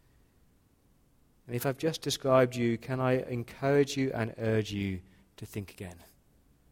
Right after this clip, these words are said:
Please don't be like the second criminal who came face to face with the Saviour and still refused to believe.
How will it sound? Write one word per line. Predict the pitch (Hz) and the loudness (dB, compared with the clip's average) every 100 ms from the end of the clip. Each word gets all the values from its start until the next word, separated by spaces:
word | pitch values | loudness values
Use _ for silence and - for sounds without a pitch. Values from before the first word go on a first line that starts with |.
| _ _ _ _ _ _ _ _ _ _ _ _ _ _ _ _ _ _ _ - - | _ _ _ _ _ _ _ _ _ _ _ _ _ _ _ _ _ _ _ -20 -12
Please | 127 139 139 | -4 -4 0
don't | 131 127 117 | 2 4 4
be | 120 | 2
like | 117 | 2
the | 113 | 0
second | - 123 - 117 | 0 -2 -2 -6
criminal | - 117 107 104 | -2 -2 0 -2
who | 98 110 104 - - _ | 0 0 0 -4 -18 _
came | - 113 | -2 -2
face | 107 - 131 135 | -2 0 0 0
to | - | -6
face | - 131 117 - | -2 4 4 2
with | 113 | -2
the | 113 | -2
Saviour | - 131 131 107 90 90 _ _ _ _ _ _ _ - | 2 2 2 0 -4 -10 _ _ _ _ _ _ _ -6
and | 107 | -6
still | - - 113 | -4 -2 0
refused | 110 107 107 98 - | 0 -4 -6 -6 -6
to | |
believe. | 104 98 85 - | -6 -6 -8 -18